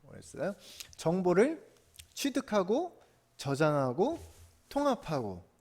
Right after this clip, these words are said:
이거를 우리가 이제 인간의 인지 활동, 뭐 인지 능력 이렇게 부르는데 뭐랑 비슷하지 않아요? 네, 컴퓨터랑 비슷하죠. 컴퓨터가 저 인지 능력을 본따서 만든 거죠.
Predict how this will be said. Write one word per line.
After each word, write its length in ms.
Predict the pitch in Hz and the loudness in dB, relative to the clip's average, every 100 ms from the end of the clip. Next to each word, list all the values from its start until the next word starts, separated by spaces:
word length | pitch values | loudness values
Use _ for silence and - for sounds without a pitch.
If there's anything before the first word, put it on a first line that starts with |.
| _ _ _ _ _ | _ _ _ _ _
이거를 280 | 139 185 277 | -4 0 2
우리가 280 | 220 190 190 | 2 2 2
이제 540 | 170 147 156 147 127 - - - - | 2 0 2 2 -2 -10 -20 -18 -8
인간의 340 | 156 170 156 | 0 2 2
인지 360 | 135 156 151 156 | 0 -2 -2 -2
활동, 600 | 147 160 - 135 113 90 | 0 -2 -2 -2 -2 -6
뭐 100 | 107 | -8
인지 340 | 123 160 165 165 | -4 -2 0 0
능력 460 | 143 147 143 110 | 0 0 -2 -2
이렇게 260 | 135 139 147 | -4 -4 -6
부르는데 920 | - 143 175 147 104 113 123 98 - - - _ - | -4 -4 -2 -2 -2 0 0 -2 -6 -20 -20 _ -14
뭐랑 300 | 131 202 240 | 4 6 6
비슷하지 380 | 180 - 196 214 | 0 -4 -2 2
않아요? 340 | 180 120 214 - _ _ _ _ _ _ _ _ _ _ _ - - _ - _ | 2 2 0 -4 _ _ _ _ _ _ _ _ _ _ _ -20 -20 _ -20 _
네, 220 | 104 95 - | -8 -8 -6
컴퓨터랑 540 | - 302 320 233 214 | -4 -2 0 0 0
비슷하죠. 720 | - 131 - 160 113 95 87 - - - - | -2 -8 -8 -6 -4 -6 -10 -18 -20 -20 -4
컴퓨터가 680 | 285 285 - 170 196 175 120 | -2 0 0 4 6 6 4
저 120 | 233 | 2
인지 300 | 233 262 269 | 2 2 0
능력을 520 | 277 247 220 190 208 | 0 2 2 4 4
본따서 680 | 202 165 175 190 165 190 208 | 4 0 6 4 6 4 2
만든 380 | - 104 131 170 | -4 -6 -2 -2
거죠. 420 | 123 - 87 - | -2 -6 -12 -14